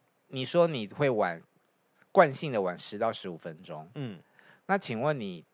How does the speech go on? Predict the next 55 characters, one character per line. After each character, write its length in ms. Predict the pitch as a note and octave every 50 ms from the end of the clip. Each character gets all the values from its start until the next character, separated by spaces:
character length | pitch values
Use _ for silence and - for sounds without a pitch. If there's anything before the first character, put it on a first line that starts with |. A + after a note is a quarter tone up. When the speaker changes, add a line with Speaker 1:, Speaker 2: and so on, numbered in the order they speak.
| _ _ -
Speaker 1:
设 280 | - - - F3 -
定 300 | - - D#3+ C#3 A#2 G#2+
的 180 | - G2 F2+ F2
时 280 | - - - F#2 F2+
间， 440 | F#2 - - G2 F#2 F#2 F#2+ G2 A#2 C3 -
Speaker 2:
嗯。 240 | A#2 A2 F#2+ E2 - _
Speaker 1:
是 160 | - - D#3+
几 240 | D3+ - - F2 F#2
点 200 | F2+ - G2+ E2 - -
到？ 180 | - D#2 - - _ _ _ _ _ _ _ _ _ _ _ _ _ _ _ _ _ _ _ _ _ _ _ - -
Speaker 2:
设 240 | - - A#3+ G3
定 180 | E3+ G#3+ G3 E3+
的 80 | D3 B2+
时 160 | - B2 A#2+
间 180 | A#2+ C#3 C#3
就 80 | D3+ D3
是 120 | C#3 C#3
那， 180 | D#3 D#3 D#3 C#3+ - - - -
就 120 | - D3
是 20 |
Speaker 1:
假 140 | C3 D3+ C#3+ C#3+
设 240 | D#3+ G#3 G3 F3 D#3+ C3
我 120 | - A#2 A2
们 120 | A2 B2
约 120 | C3 C3+ C#3+
两 200 | C3+ A2+ G#2+ A2+
点 180 | A#2 G#2+ F#2 E2 F2+
半。 220 | - G2+ F2+ - - _ -
Speaker 2:
我 120 | - A#2+
就 160 | - D3+ E3
是 80 | E3+ E3+
设 160 | - E3+ D#3
定 140 | C#3+ C#3+ C3+
两 120 | A#2+ G#2+
点 100 | G2 F2+
半 180 | F#2 G2+ G2 F#2+
到 140 | - G2 F2
啊。 200 | - - - - - _
Speaker 1:
但 160 | - D#3+ D#3+
是 140 | D#3 - D#3+
你 120 | C3+ A2
总 240 | G2+ - A2 F#2 F#2
是 180 | - - C#3 B2
两 160 | G#2+ G2+ A2+
点 140 | B2+ F#2+ F2
四 200 | - - - A#2
十 140 | - - F#2
或 120 | F#2 A2+
四 160 | G#2 - C3 A2
十 160 | - - F2
五 60 | D#2+
才 180 | - - - -
出 220 | - - - -
现。 200 | - - - C#2 -
Speaker 2:
对。 240 | - B2+ G2 D#2+